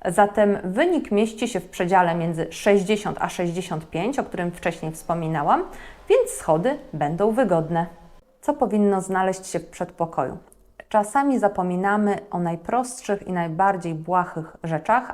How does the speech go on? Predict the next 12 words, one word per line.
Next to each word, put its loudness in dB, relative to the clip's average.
a 0
potem 0
nie 4
ma 4
na 2
nie -2
miejsca. -10
Y, -2
oczywiście 0
takim -2
must -4
have -2